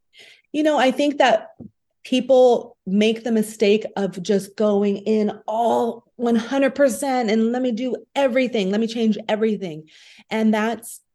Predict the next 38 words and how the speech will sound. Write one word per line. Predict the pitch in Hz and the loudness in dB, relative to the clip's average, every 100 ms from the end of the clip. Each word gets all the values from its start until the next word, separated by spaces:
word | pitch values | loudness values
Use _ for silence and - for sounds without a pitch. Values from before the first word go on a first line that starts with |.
| _ | _
also | - 214 214 226 196 | 0 2 2 0 2
not | 196 185 - - | 2 -2 -6 -8
sustainable. | 185 180 185 175 170 156 160 - | -10 -8 -6 -6 -6 -6 -8 -6
I | 185 190 | -4 -4
love | 190 196 220 202 | -2 0 0 0
the | 233 | -2
idea | 214 180 202 190 | -2 -4 -4 -4
of | 185 170 | -4 -6
habit | 165 - 185 185 214 - | -10 -10 -8 -4 -6 -8
stacking. | - 214 208 220 220 220 220 - - | -8 -6 -4 -2 -2 -4 -8 -20 -8
I | 196 | -6
think | 196 214 208 | 0 -2 0
the | 185 - | -4 -2
first | 214 214 214 - | 0 0 -2 -12
two | - 226 226 | -8 -2 -2
things | 220 220 202 220 214 | -2 -2 0 0 0
that | 196 | -4
I | - 180 190 | -2 -2 -2
will | 175 185 180 | -2 -4 -4
do | 165 185 185 | -4 -2 0
when | 180 175 | -2 -4
I | 170 | -6
start | 165 175 165 | -6 -8 -6
working | 170 180 | -6 -6
with | 175 | -6
a | 170 | -6
new | 170 170 | -8 -10
client | - 180 170 196 214 214 - - _ | -12 -8 -4 0 0 -2 -14 -20 _
is | 190 170 | -6 -4
just | 208 202 - | -2 -2 -4
to | 220 | -2
get | 226 220 | 0 0
them | 226 220 214 - _ | 0 0 -2 -10 _
into | - 196 202 208 | -4 -4 -2 -4
the | |
habit | 196 196 190 190 185 | -4 -2 -2 -2 -4
of | 175 | -12
drinking | 160 170 170 170 180 185 | -10 -8 -8 -6 -6 -6